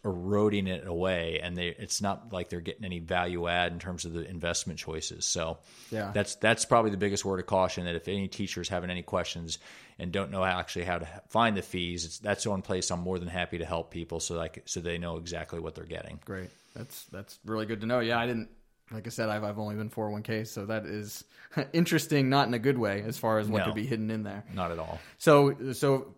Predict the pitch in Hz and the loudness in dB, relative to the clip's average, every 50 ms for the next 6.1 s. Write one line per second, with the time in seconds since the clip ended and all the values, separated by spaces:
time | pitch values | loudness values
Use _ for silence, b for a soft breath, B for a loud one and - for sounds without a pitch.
0 | _ _ - 107 127 131 151 156 165 165 156 151 147 135 131 127 127 123 - - | _ _ -10 -2 4 6 6 8 8 8 6 6 6 6 4 4 4 2 0 0
1 | 113 107 104 107 110 110 - - 110 113 110 110 110 110 107 104 107 107 - _ | 0 0 0 -2 -2 -4 -4 -4 -4 -2 -2 0 -2 -2 -2 -4 -6 -8 -10 _
2 | _ _ - - - - 110 110 110 117 123 123 117 110 - - 127 110 107 113 | _ _ -16 -16 -12 -8 -6 -4 -2 -2 0 0 -2 -2 0 0 -2 0 0 0
3 | 110 104 104 107 113 - - 117 110 107 107 107 - - - 107 110 107 104 104 | -2 -2 -2 -4 -6 -4 -4 -4 -2 -2 -2 -4 -6 -8 -6 -4 -2 -2 -2 -4
4 | 104 104 - - _ _ _ _ _ _ _ _ - _ - 117 110 104 - _ | -4 -6 -8 -12 _ _ _ _ _ _ _ _ -20 _ -18 -18 -16 -16 -18 _
5 | _ _ 120 113 113 123 120 117 117 - - 120 117 113 110 113 113 101 - - | _ _ -10 -4 -2 0 2 2 2 0 0 0 2 2 0 -2 -4 -6 -8 -10
6 | - | -12